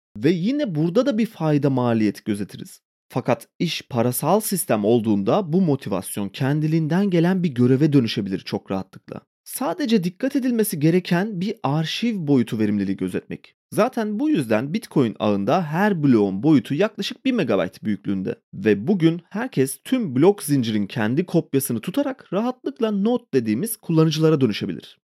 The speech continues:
Şu anda tüm dosya boyutu beş yüz gigabayta yaklaşmış durumda ve herkes için ulaşılabilir bir rakam bu. Ve dediğim gibi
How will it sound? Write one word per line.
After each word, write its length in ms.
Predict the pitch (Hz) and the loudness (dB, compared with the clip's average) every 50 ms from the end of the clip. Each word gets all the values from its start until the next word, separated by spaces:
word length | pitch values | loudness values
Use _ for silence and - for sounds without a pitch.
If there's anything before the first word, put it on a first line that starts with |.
| _ - | _ -14
Şu 220 | - - 349 349 | -8 -4 -2 -2
anda 340 | 302 226 185 190 247 277 - | -2 -2 0 -2 -2 -4 -4
tüm 320 | - 269 247 240 233 202 | -6 -6 -6 -6 0 4
dosya 360 | 240 240 233 - - 180 139 | 4 4 4 4 0 0 2
boyutu 420 | 113 107 107 - - 220 226 180 170 | 2 2 0 0 0 -2 -2 0 0
beş 200 | 185 190 - - | 0 0 0 -4
yüz 140 | 135 117 110 | -6 -4 -4
gigabayta 460 | 98 - 101 92 82 76 - 120 113 | -2 0 0 0 0 -2 0 0 0
yaklaşmış 580 | 107 110 - - 107 110 - - 113 - - | 2 0 0 0 -4 -4 -4 -6 -10 -10 -8
durumda 460 | - 143 95 95 98 151 185 170 135 127 | -6 -6 -4 -2 -2 -2 -2 -2 -2 -2
ve 140 | 135 131 - _ | -2 -2 -4 _
herkes 480 | - - - 320 320 302 - 254 214 196 | -18 -12 -8 -8 -8 -6 -6 -6 -4 -4
için 260 | 202 - - 208 - - | -4 -6 -6 -8 -8 -6
ulaşılabilir 640 | - 160 175 - - 180 180 170 180 180 196 170 135 | -4 -4 -2 -2 -4 -4 -4 -4 -2 -2 0 0 0
bir 60 | 117 | 0
rakam 360 | 101 95 - - 101 92 90 95 | -2 -2 -2 -4 -6 -6 -4 -6
bu. 180 | 85 - - _ - - | -8 -8 -10 _ -10 -4
Ve 220 | 165 240 359 359 - | -2 -2 -2 -2 -2
dediğim 340 | 254 233 226 294 320 359 262 | -4 -2 0 0 0 2 2
gibi 300 | 175 127 113 143 - - | 0 0 0 -2 -4 -4